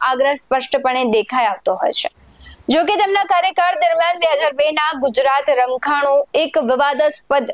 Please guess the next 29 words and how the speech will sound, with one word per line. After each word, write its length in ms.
આખું 260
પ્રકરણ 400
રહ્યું. 240
વડાપ્રધાન 560
તરીકેની 440
તે, 420
અ, 160
જે 180
સફર 440
છે, 300
તેમની 200
મુખ્ય 300
નીતિઓની 480
વાત 180
કરીએ 300
તો 280
બે 200
હજાર 280
ચૌદમાં 560
તેમનું 360
નેતૃત્વ 480
હેઠળ 400
ભાજપે 500
જે 140
લોકસભાની 600
ચૂંટણીમાં 520
ઐતિહાસિક 680
જીત 380
મેળવી 380